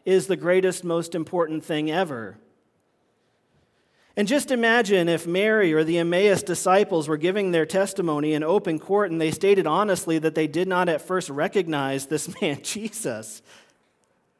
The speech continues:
Think of the questions that would spark from the prosecutor. Did you have a clear view of his face? How's your eyesight?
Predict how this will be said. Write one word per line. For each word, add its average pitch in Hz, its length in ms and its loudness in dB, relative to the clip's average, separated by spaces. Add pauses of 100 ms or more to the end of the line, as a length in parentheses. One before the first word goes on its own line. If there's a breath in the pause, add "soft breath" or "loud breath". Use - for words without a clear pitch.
(160)
Think - 200 2
of - 80 2
the 214 80 2
questions 196 600 0
that 180 160 2
would 180 120 -2
spark 214 440 0
from 175 180 0
the 170 80 -2
prosecutor. 175 840 -4 (800)
Did 185 140 -6
you 220 100 0
have 226 160 8
a 226 60 0
clear 240 300 2
view 240 240 0
of 233 120 4
his 220 160 0
face? 226 600 -2 (1120)
How's 214 280 4
your 220 120 4
eyesight? 196 600 2